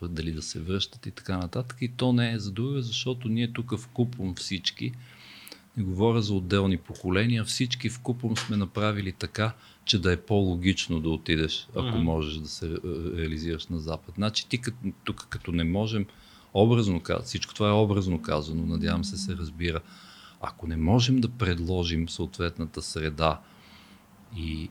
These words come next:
Speaker 1: и битие даже е думата, не, не, не, битие, в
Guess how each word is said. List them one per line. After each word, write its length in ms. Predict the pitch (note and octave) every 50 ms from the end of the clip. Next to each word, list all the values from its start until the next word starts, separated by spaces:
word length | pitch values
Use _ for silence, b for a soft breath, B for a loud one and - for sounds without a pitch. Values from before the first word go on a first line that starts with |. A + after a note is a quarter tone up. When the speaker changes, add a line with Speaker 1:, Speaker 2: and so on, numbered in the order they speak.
| - -
Speaker 1:
и 100 | F#2 E2+
битие 720 | E2 D#2+ D#2+ E2+ F2 - - - - E2+ E2 F2 F2+ F2
даже 360 | D#2+ D#2 D#2 D2+ D2+ D#2 D2+ D2 D2+
е 60 | D#2
думата, 600 | D2+ D2+ D#2+ D2+ D#2 D#2 D#2 - - G2+ G2+ G2+ F2 - - -
не, 180 | G2 F2+ F2 E2+ - - E2+ E2 E2+ F2 F2 -
не, 340 | F#2+ F2+ F2 E2 E2+ F2 E2
не, 180 | E2 E2+ E2 D#2+ D#2+ D#2+ - - -
битие, 580 | E2+ D#2+ D#2+ D#2+ B2+ - - - - - F#2+ G2+
в 120 | G2 F2